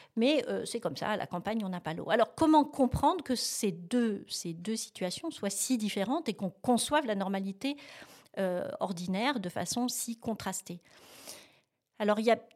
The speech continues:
un certain nombre de paramètres qu'on peut, qu'on peut, qu'on peut essayer de mobiliser, qui sont de l'ordre du registre du matériel, hein. On a un bâti assez différent des deux côtés.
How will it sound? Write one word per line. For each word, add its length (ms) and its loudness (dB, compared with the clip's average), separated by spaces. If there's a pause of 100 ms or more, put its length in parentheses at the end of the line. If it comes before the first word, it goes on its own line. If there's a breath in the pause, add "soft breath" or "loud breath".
(220)
un 100 2
certain 280 4
nombre 160 6
de 60 2
paramètres 680 2
qu'on 240 -6
peut, 400 -4
qu'on 120 -8
peut, 480 -2
qu'on 140 -6
peut 140 -2
essayer 180 -2
de 80 0
mobiliser, 480 0
qui 140 -6
sont 180 -2
de 100 0
l'ordre 360 -2
du 180 -6
registre 320 -4
du 80 -6
matériel, 540 -4
hein. 120 0
On 140 -2
a 140 -4 (440)
un 80 -2
bâti 440 -2
assez 180 -4
différent 440 -2
des 120 -4
deux 120 -6
côtés. 360 -8